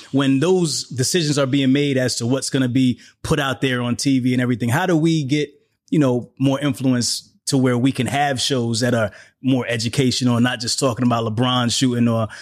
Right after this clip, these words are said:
you know, th-, you know, just, just a little bit deeper,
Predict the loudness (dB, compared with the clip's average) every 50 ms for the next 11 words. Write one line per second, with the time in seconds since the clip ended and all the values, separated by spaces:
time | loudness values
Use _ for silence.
0 | -20 -20 -12 _ -2 0 0 2 0 0 -2 -4 -6 -10 _ _ -20 _ -20 -20
1 | -20 -20 -20 _ -12 -12 -10 -6 -2 0 2 4 4 2 2 0 -2 -2 -2 -2
2 | -2 0 2 2 2 2 2 0 -2 0 0 0 0 2 2 0 0